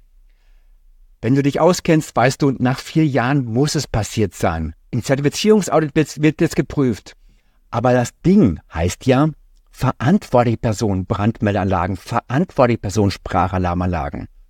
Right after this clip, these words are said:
Du persönlich bist verantwortlich. Ehrlich mal, du persönlich bist verantwortlich. Und weil du persönlich Verantwortung trägst, machst du bis einmal im Jahr eine Auffrischungsschulung.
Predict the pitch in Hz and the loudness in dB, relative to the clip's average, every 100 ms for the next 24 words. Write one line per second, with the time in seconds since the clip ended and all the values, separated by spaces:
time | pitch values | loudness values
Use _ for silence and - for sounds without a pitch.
0 | _ _ 123 165 - 113 98 104 98 80 | _ _ -2 0 0 -2 0 0 0 -2
1 | - - _ - - - 104 87 98 92 | -6 -18 _ -8 -4 0 0 2 0 0
2 | 82 82 80 - - - - _ - - | -4 -4 -8 -12 -16 -20 -20 _ -4 0
3 | 127 139 120 90 78 - _ - 180 254 | 2 2 2 0 -2 -8 _ -4 -2 -2
4 | - 165 - 143 175 139 131 135 - 113 | -4 -6 -2 0 2 0 -2 -2 0 0
5 | 123 123 95 92 82 82 _ _ _ 113 | 0 0 -2 -2 -6 -6 _ _ _ -6
6 | 104 113 107 208 - 208 - 175 220 104 | 0 0 0 -2 0 0 2 2 2 0
7 | - - _ _ _ - 104 - 226 - | -6 -14 _ _ _ -8 -2 0 2 2
8 | 95 92 90 - 92 - - _ _ _ | 0 -2 -4 -4 -6 -6 -14 _ _ _
9 | _ - 92 - 113 117 - 110 104 165 | _ -2 -2 0 0 0 0 -2 -2 2
10 | 190 127 107 104 104 95 71 - 95 95 | 4 2 2 2 2 0 -4 -6 -2 -2
11 | - 131 - 90 101 90 101 85 76 | -2 -4 -2 -4 -2 -4 -2 -4 -4